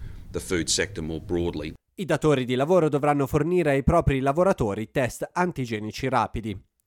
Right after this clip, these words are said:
Speaker 2: Spostiamoci ora in New South Wales, dove lo Stato ha annunciato novantaduemiladuecentosessantaquattro casi di covid diciannove, numero che però include molti casi positivi rilevati dai test antigenici rapidi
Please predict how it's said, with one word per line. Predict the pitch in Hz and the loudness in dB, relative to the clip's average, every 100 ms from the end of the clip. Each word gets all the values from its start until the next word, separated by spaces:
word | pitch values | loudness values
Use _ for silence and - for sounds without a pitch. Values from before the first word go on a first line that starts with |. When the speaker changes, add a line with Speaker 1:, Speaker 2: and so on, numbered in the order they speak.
| _ - _ | _ -20 _
Speaker 2:
Spostiamoci | - 202 190 175 160 | 0 2 4 2 4
ora | 175 156 | 2 2
in | 156 | 0
New | 156 | 0
South | 156 147 | 2 2
Wales, | 151 143 139 156 | 2 2 2 0
dove | 147 147 | 0 0
lo | 147 147 | 0 0
Stato | - 175 151 151 147 | -2 0 0 2 2
ha | |
annunciato | 165 175 151 143 151 135 - 147 | 2 0 -2 0 0 0 2 0
novantaduemiladuecentosessantaquattro | 151 202 196 175 170 156 135 147 139 139 131 135 143 170 156 139 - 185 - 147 139 131 - - 131 | 2 4 4 4 0 -4 -2 -2 -2 -4 -4 -4 -4 -4 -4 -6 -6 -6 -2 -4 -4 -4 -4 -4 -8
casi | 135 123 120 | -6 -8 -8
di | 127 | -6
covid | 156 139 131 | -4 -4 -6
diciannove, | 147 - 170 175 165 156 - - _ | -8 -6 -4 0 0 -2 -8 -20 _
numero | 196 240 196 165 | -2 -2 0 -4
che | 156 | -4
però | 170 175 143 - | -4 0 -2 -2
include | 190 185 - 156 139 135 | -8 -8 -4 -4 -2 -4
molti | 147 170 151 147 | -2 -4 -4 -4
casi | 180 156 135 | -2 -2 -4
positivi | - 160 139 127 120 120 | -2 -2 -4 -8 -6 -4
rilevati | 131 139 127 123 - 120 | -4 -2 -2 -4 -4 -6
dai | 120 117 | -4 -4
test | 139 143 - - | -2 -4 -4 -12
antigenici | - 170 151 139 139 139 127 - 151 | -4 -4 -2 -4 -2 -2 -4 -2 -2
rapidi | 113 101 120 117 | -2 -4 -8 -8